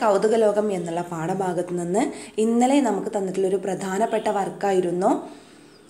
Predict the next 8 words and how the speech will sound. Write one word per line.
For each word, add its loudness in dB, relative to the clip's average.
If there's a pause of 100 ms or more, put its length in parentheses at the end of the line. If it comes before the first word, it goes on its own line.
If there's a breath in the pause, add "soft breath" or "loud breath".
(220)
പക്ഷി 2
നിരീക്ഷണക്കുറിപ്പ് 2 (380)
എങ്ങനെ 4
തയ്യാറാക്കാം 2
എന്നുള്ളത്. -2 (500 loud breath)
അപ്പോൾ 0 (260)
ഒരുപാട് 4
കൂട്ടുകാർ 6